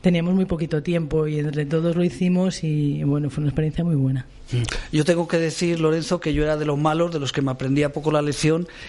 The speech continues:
Speaker 2: y el último día yo era de los que gritaba, porque había los actores y los que gritábamos. Yo me apunté a los de gritar, ¿no? Eh, Mai, eh, ¿realmente fue importante? O sea, ¿que, crees que, que sirvió para unirnos gente, para conocernos? Lo acabas de decir.
Speaker 1: Sí, yo creo que sí.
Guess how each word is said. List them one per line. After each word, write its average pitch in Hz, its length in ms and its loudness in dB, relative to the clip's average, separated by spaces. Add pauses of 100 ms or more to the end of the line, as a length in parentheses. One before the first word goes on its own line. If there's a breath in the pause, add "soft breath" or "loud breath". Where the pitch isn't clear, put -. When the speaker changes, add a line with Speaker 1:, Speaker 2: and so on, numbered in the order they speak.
Speaker 2:
y 147 100 4
el 147 100 4
último 160 360 0
día 170 180 2
yo 175 160 2
era 175 100 2
de 175 60 -2
los 156 140 0
que 151 140 -2
gritaba, 131 420 -4
porque 120 260 -8
había 151 240 2
los 143 160 -4
actores 202 600 0 (120 loud breath)
y 170 60 0
los 156 140 0
que 160 100 -2
gritábamos. 127 640 -4
Yo 156 100 0
me 185 80 4
apunté 180 320 2
a 208 60 4
los 202 160 2
de 170 80 0
gritar, 143 480 0
¿no? 160 180 0 (340 loud breath)
Eh, 147 500 2
Mai, 160 300 0 (120)
eh, 135 340 0
¿realmente 180 480 -2
fue 180 220 -2
importante? 170 600 -4 (340)
O 120 80 -6
sea, 127 240 -2
¿que, 127 220 -4
crees 156 300 -2
que, 156 180 -6
que 156 140 -4
sirvió 151 320 0
para 151 180 -2
unirnos 147 380 -2
gente, 151 340 0
para 139 220 -4
conocernos? 147 420 0
Lo 139 80 2
acabas 156 240 2
de 147 80 -4
decir. - 260 -10 (300 loud breath)
Speaker 1:
Sí, 156 460 -2 (220)
yo 175 180 4
creo 180 160 2
que 190 100 -4
sí. 160 420 -6